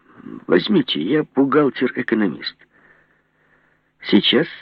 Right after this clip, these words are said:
по бухгалтерским комбинациям крупнее головы нет. Любого эксперта забьёт.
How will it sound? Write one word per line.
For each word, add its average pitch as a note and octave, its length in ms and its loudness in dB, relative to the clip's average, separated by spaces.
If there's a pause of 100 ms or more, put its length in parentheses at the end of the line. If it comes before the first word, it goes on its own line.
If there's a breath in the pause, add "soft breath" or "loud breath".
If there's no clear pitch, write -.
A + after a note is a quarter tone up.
(220)
по G2 120 2
бухгалтерским G#2+ 840 -2
комбинациям A2 800 -2
крупнее F2 540 -2
головы F#2 360 -2
нет. C#2+ 240 -14 (1200)
Любого B2+ 480 6
эксперта G2+ 540 -4
забьёт. F2+ 520 -8